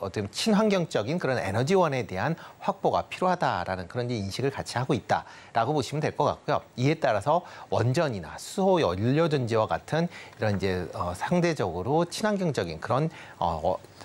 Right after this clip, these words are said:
그 발전원에 대해서, 어, 시장에서 상당 부분 관심을 가졌다라고 보시면 될 것 같습니다. 어, 특히 이제 내년 상반기에 십일 차,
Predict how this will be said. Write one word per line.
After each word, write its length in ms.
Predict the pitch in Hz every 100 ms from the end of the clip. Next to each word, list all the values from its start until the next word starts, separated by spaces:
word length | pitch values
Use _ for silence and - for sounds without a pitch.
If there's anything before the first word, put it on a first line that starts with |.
| - - -
그 180 | - 90
발전원에 840 | 85 120 - 196 165 90 104 175
대해서, 640 | 165 107 85 82 147 175 190 - -
어, 160 | - 90
시장에서 520 | - 175 175 117 87
상당 340 | - 156 156 127
부분 200 | 110 113
관심을 380 | - 98 147
가졌다라고 680 | 147 110 110 - 92 85 95
보시면 280 | 95 90 92
될 140 | - 110
것 80 |
같습니다. 480 | 95 87 - 82 76 - - - - 139
어, 160 | 139 135
특히 160 | -
이제 120 | 202 202
내년 340 | 127 160 190
상반기에 800 | 175 196 190 180 151 120 135 180
십일 400 | 185 - 220 202
차, 300 | - - 85